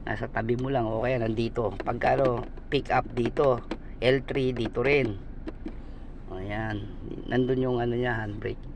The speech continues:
Huwag niyong kakalimutan, handbrake. Yung kasi siguro, nangyari doon, nandito siya sa drive. Pero umaandar yung makina niya.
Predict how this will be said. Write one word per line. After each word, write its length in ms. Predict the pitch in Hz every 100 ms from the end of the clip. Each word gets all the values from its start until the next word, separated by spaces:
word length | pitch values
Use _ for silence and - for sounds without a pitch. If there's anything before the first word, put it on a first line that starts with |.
| - - - - - - -
Huwag 140 | - 135
niyong 160 | 143
kakalimutan, 760 | 139 139 135 139 131 127 117 117
handbrake. 600 | 110 110 107 113 110 110 - - -
Yung 220 | 135 151 147
kasi 180 | 160
siguro, 540 | 147 147 143 151 127 120
nangyari 560 | 131 135 135 127 131
doon, 180 | 113 110
nandito 400 | 113 117 120 127
siya 140 | 120 123
sa 160 | 127
drive. 420 | 110 107 107 107 117 - - - - - - - - - - - - -
Pero 240 | 139 139
umaandar 400 | 143 139 139 135 143
yung 100 | 135
makina 400 | 131 131 135 135
niya. 380 | 135 117 117